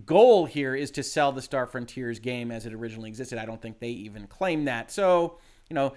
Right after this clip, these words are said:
different parties do this kind of thing. And Wizards of the Coast says, "Hey, stop all of this, terminate all of your applications, and go away." So let's take a look at the current <laughs> status of these applications, what's been happening since,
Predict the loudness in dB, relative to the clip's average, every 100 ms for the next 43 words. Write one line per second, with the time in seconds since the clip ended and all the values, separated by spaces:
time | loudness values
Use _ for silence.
0 | -12 0 2 2 2 2 2 -2 -4 -4
1 | -6 -6 -8 -8 -4 -2 -2 -6 -18 _
2 | 2 4 4 0 -2 2 2 2 2 4
3 | 2 0 -6 -2 4 4 6 6 6 4
4 | 0 -4 -10 -6 -2 0 0 2 2 2
5 | 0 0 -2 -6 -6 -6 -8 -8 -12 _
6 | _ _ 0 2 4 0 -4 0 4 4
7 | 4 0 -4 -6 -6 -8 -8 -12 _ _
8 | _ -2 6 6 6 0 -6 2 2 2
9 | -2 0 0 0 0 -2 -6 -6 -2 -2
10 | -2 0 6 8 6 2 -6 -16 -20 2
11 | 8 8 8 2 4 2 2 -2 -2 -2
12 | -4 -4 0 0 2 -2 0 -2 -2 -2
13 | -4 -4 -4 -4